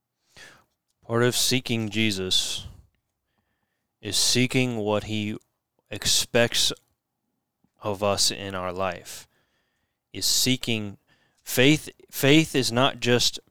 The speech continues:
believing, but if you even go back to the passage with Zacchaeus,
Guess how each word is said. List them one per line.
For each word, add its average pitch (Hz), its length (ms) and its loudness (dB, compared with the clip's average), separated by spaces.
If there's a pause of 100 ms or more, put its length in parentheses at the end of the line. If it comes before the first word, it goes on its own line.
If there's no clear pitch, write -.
(140)
believing, 104 720 -2 (680)
but 110 100 2
if 107 120 2
you 110 140 0
even 127 220 0
go 123 160 4
back 120 340 2
to - 140 -4
the 110 120 -2
passage 117 440 0
with 107 160 -4
Zacchaeus, 110 640 0